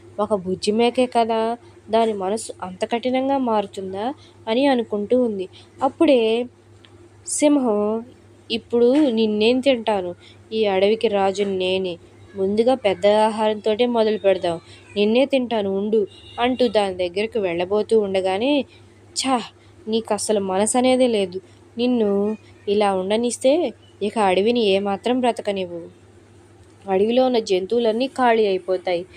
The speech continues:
అని ఏనుగు అనుకొని సింహాన్ని మరలా పాత స్థితికే తీసుకురావాలి అనుకుంది.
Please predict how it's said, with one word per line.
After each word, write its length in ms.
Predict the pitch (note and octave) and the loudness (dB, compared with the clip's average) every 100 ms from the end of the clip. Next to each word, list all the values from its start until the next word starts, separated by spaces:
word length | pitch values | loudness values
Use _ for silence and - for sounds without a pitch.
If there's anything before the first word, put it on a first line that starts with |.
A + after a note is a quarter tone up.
| - - - | -20 -20 -8
అని 240 | G#3+ A#3 | -2 0
ఏనుగు 720 | G#3+ G3 A#3 C4 G#3+ G3+ G#3 A3 - - - | 2 4 4 2 2 0 0 -2 -8 -20 -6
అనుకొని 640 | F#3+ G3 G3+ G#3+ F4+ D4+ - - - | -4 -2 -2 2 2 2 -4 -18 -8
సింహాన్ని 840 | - C#4+ B3+ C4+ A#3 G3+ G3 G3+ - - - | 0 0 2 0 0 -2 -2 -4 -10 -20 -16
మరలా 760 | F#3 F#3 F#3+ G#3+ G#3 F#3+ F#3+ G#3 - - - - - - | -4 0 2 4 4 2 -2 -6 -12 -20 -20 -20 -14 -4
పాత 240 | A3 A3+ | -2 0
స్థితికే 480 | C4 - G#3 - C4+ | -4 -4 -8 0 0
తీసుకురావాలి 800 | D#4 D4 B3+ - A3 G3+ G3 G3 | 2 2 0 0 2 2 0 0
అనుకుంది. 480 | F#3 F3+ F3+ F3 E3+ | -2 -4 -6 -6 -10